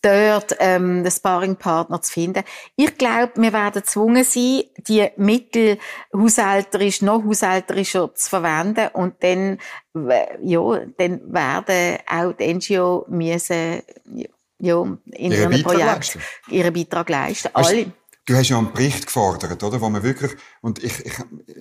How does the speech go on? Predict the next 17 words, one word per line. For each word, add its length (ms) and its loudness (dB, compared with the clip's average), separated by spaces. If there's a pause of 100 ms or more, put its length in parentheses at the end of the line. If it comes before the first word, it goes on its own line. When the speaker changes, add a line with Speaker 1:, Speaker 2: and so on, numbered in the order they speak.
(120)
Speaker 2:
wörtlich 420 0
weiss 220 0
es 60 -6
jetzt 180 -6
nicht 80 2
mehr, 120 2
aber 140 -6
du 100 -4
hast 140 0
irgendwie 220 -2
wie 80 -4
gefordert, 420 -2 (300)
du 80 -6
möchtest 320 -2
eine 100 2
Aufstellung, 540 0
wer 500 0